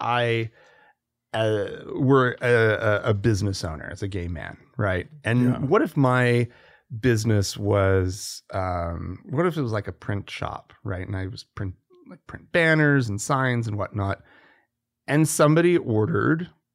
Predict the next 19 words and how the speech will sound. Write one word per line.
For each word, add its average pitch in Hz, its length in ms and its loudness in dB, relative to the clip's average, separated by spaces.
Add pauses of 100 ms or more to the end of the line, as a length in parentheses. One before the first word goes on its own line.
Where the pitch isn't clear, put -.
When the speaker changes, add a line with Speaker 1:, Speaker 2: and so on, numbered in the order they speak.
(420)
Speaker 1:
you 131 140 2
know, 110 440 -4 (440)
something, 113 960 -4 (280)
a - 40 -6
Speaker 2:
Of-, 120 80 0
Speaker 1:
sign 110 520 0
that 117 40 -2
Speaker 2:
something 147 340 4
Speaker 1:
was 123 160 2
Speaker 2:
offensive. - 320 0
Speaker 1:
offensive, - 640 -6
Speaker 2:
Yeah. 95 280 -8 (260)
Speaker 1:
right? 110 280 0
To 156 180 2
gay 147 240 4
people. - 720 -10
Speaker 2:
Right. 98 320 -8
Speaker 1:
Right. 98 340 -4 (520)
Like, 127 540 2